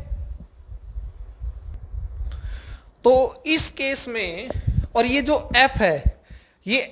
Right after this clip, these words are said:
F या तो ये या ये, एक लेना है हमने दोनों में से, दोनों equal हैं, और perpendicular distance इन दोनों के बीच। तो देखिए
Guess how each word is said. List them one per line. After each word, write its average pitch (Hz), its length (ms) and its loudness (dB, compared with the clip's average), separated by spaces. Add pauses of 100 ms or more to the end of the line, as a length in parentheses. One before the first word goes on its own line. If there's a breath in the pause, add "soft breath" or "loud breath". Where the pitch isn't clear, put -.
(200)
F 277 380 6
या 202 220 6
तो 220 140 4
ये 247 240 2
या 208 260 4
ये, 143 320 0 (240)
एक 269 180 -6
लेना 262 240 -10
है 247 60 -8
हमने 240 220 -10
दोनों 226 280 -6
में 220 120 -8
से, 262 200 0
दोनों 208 320 4
equal 226 340 2
हैं, 247 140 -2 (420 loud breath)
और 226 100 10 (120)
perpendicular 269 720 4
distance 277 460 -2
इन 247 120 -4
दोनों 233 260 2
के 240 120 0
बीच। 233 280 -4 (320 soft breath)
तो 214 60 4
देखिए 240 400 0